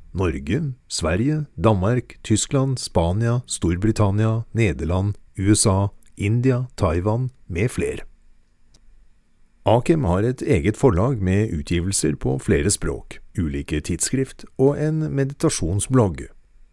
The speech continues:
akem driver også en egen yogaskole, Norsk Yogaskole. Den vektlegger meditative sider ved yoga,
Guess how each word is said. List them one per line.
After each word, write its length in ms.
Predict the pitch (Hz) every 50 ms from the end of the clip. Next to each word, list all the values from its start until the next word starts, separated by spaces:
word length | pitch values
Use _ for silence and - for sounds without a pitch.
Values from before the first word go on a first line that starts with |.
| _ - - - _ _ -
akem 440 | 101 120 120 - 165 160 165 165 135
driver 340 | 101 87 90 98 123 127 101
også 200 | - - 135 131
en 120 | 135 139
egen 360 | - 147 110 73 69 87 98 87
yogaskole, 800 | 73 69 69 69 67 73 80 - - 101 92 95 95 87 - - - - - - _ - - 104
Norsk 360 | 113 147 - - - - -
Yogaskole. 760 | 80 73 73 73 82 95 - - 113 110 104 95 78 65 - - - - _ - - - - -
Den 280 | - - 175 131 120 82
vektlegger 560 | 71 - - - - 82 82 90 117 127 120
meditative 760 | 95 73 65 64 76 76 - 107 104 - 127 127 131 151 151
sider 460 | - - - 135 76 67 87 95 95
ved 160 | 107 120 107
yoga, 320 | 82 69 69 67 73 67